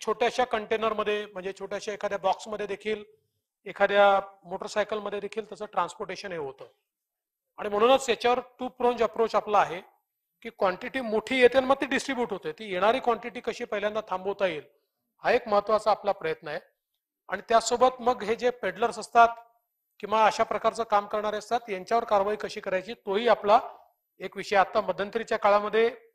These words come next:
एका इंटेलिजन्सच्या आधारावर आपण धारावीमध्ये कारवाई केली आणि त्या कारवाईमध्ये केवळ peddler नाही,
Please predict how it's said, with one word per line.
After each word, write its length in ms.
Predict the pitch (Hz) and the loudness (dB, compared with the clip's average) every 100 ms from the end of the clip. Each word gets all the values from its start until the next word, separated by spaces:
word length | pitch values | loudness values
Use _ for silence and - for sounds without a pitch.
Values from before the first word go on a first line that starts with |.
| - | -18
एका 400 | 185 214 214 214 214 - | -2 6 6 6 0 -14
इंटेलिजन्सच्या 640 | 180 175 214 208 208 220 | -16 -8 -6 -4 -4 0
आधारावर 420 | 175 190 208 202 160 - _ _ _ _ | 4 8 8 8 4 -4 _ _ _ _
आपण 280 | 180 - 226 165 | -6 -4 -4 0
धारावीमध्ये 520 | 180 214 240 233 240 | 6 6 6 4 4
कारवाई 340 | 220 202 214 | 4 2 2
केली 320 | 208 175 139 - _ _ _ _ _ | -2 -8 -10 -20 _ _ _ _ _
आणि 160 | 165 190 | -10 -4
त्या 140 | 240 | -2
कारवाईमध्ये 680 | 240 202 202 233 226 226 247 | 2 2 2 0 2 6 6
केवळ 320 | 254 - 220 | 4 2 4
peddler 400 | 254 226 202 254 | 4 2 4 6
नाही, 160 | 247 151 | 6 0